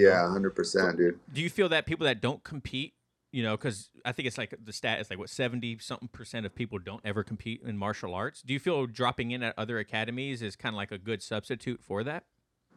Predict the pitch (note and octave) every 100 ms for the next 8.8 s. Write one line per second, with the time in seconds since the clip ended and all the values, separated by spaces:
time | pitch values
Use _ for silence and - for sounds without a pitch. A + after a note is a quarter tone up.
0 | _ - - - _ - A#2 F3 D3+ F2+
1 | - C3+ A#2+ - G#2+ - C3 C3 - A2
2 | A#2+ A2+ A2 F#2+ G2 A#2 C3 - F#2+ G#2+
3 | G#2 G2 - G2 D#2 - _ F#2+ F2 C#2+
4 | - - G2+ F#2+ F2 - - C3+ C3 A2+
5 | A#2 G#2 G2 A2+ C#3 - - F#2 G2 G2
6 | G2+ - F2 A2 A2 F2+ F2 E2+ - -
7 | - E2+ D#2+ - - A2 G#2+ F#2+ G2 B2
8 | B2 G#2 C3 A#2+ B2+ B2+ B2